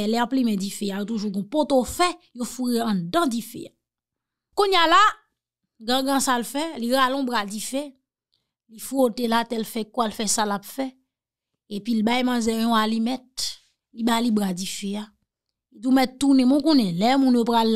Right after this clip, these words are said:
kay gangan konsa, yo fè anpil wout ap mache epi l di w ap soti la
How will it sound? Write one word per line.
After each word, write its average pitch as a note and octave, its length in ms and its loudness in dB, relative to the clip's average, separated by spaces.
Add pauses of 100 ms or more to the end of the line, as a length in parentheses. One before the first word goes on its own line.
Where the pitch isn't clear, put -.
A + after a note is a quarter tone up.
kay G#3 200 2
gangan G#3 280 0
konsa, G#3+ 220 -4
yo A3 100 -4
fè A#3+ 140 0
anpil A4+ 340 0
wout C#4 460 -4 (140)
ap - 160 -10
mache A3 360 0 (480)
epi B3+ 280 2
l C4+ 40 0
di D4+ 120 2
w D#4 100 2
ap D4+ 100 -2
soti F#4 320 0
la F4 160 6